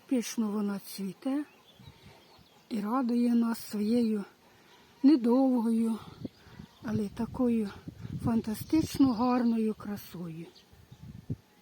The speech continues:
А там чоловік віддав бджолам їхнє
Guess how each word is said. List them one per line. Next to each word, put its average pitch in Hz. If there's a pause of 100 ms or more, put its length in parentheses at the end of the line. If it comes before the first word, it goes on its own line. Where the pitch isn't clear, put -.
(2500)
А 233
там 285
чоловік 247 (800)
віддав 262
бджолам 247
їхнє 220